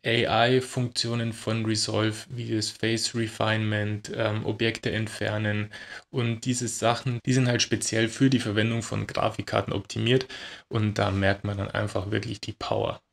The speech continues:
Wenn ich den Rechner nicht zum Schneiden verwende, dann macht er sich auch wirklich perfekt als Office- und Bürorechner. Er hat auf jeden Fall eine sehr coole Optik, was ja für viele Leute auch interessant sein kann, weil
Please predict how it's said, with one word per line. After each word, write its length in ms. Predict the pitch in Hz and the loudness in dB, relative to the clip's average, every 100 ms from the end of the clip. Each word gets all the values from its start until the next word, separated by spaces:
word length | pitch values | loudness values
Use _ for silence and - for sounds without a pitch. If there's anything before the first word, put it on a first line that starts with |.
| - | 4
Wenn 160 | 110 | 6
ich 100 | 135 | 6
den 160 | 139 123 | 4 2
Rechner 320 | 113 120 120 | 4 2 2
nicht 340 | 117 120 139 - | 0 0 -2 0
zum 180 | 123 | 0
Schneiden 500 | 117 - 104 123 151 | 2 2 4 4 4
verwende, 600 | - 107 104 120 147 156 143 _ - | 2 0 2 2 2 0 -6 _ 0
dann 320 | 110 120 123 | 2 2 0
macht 300 | 110 113 - | 2 0 0
er 80 | 117 | -4
sich 260 | 117 113 101 | -4 -4 -2
auch 220 | 113 107 | -2 0
wirklich 420 | 113 123 - - | 0 0 -8 -10
perfekt 720 | - 117 - - 117 - - - | -6 -6 -6 -2 -2 -2 -16 -8
als 420 | - 117 113 - - | 0 0 0 -4 -2
Office- 480 | 131 120 131 123 - | 0 2 2 2 2
und 280 | 123 110 - | 0 -2 -2
Bürorechner. 800 | 117 113 113 117 120 - 120 120 | -2 2 0 0 -2 -2 -4 -4
Er 260 | - 113 - | 0 0 4
hat 220 | 147 - | 2 2
auf 200 | - 110 | -2 2
jeden 180 | 117 123 | 4 2
Fall 160 | 117 113 | 2 0
eine 160 | 107 | 0
sehr 300 | 95 - 120 | -2 0 2
coole 400 | 127 - 117 104 | 0 2 4 4
Optik, 500 | - - - 127 127 - _ - | 2 -2 0 0 -2 -16 _ -2
was 180 | 110 | 0
ja 180 | 113 110 - _ | 0 -2 -4 _
für 320 | - - - 107 | -16 -12 -4 -4
viele 360 | - 165 160 | 0 2 4
Leute 340 | 113 120 - - | 4 4 2 2
auch 180 | 123 | 2
interessant 480 | 131 107 110 - 127 | 2 0 -2 0 0
sein 240 | - 101 98 | 0 -2 -2
kann, 300 | 107 107 98 | 0 0 4
weil 200 | 95 | 4